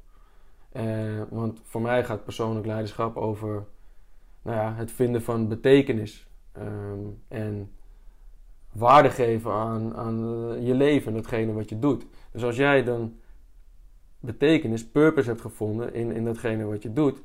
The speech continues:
ja, ben je in mijn ogen bezig met je, je persoonlijk leiderschap uitvoeren.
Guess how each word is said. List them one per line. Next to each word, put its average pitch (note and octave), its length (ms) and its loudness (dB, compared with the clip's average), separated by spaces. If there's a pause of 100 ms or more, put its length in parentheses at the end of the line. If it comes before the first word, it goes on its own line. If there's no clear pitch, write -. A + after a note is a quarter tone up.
(480)
ja, A#2 240 -8
ben G#2 140 -2
je A2+ 240 0
in A2+ 100 -2
mijn B2 260 0
ogen A2+ 300 -2
bezig A2+ 360 0
met G#2+ 340 -6 (440)
je, A2 160 -2 (140)
je A#2 80 0
persoonlijk A2+ 420 -4
leiderschap A#2+ 520 -2
uitvoeren. A2 640 -4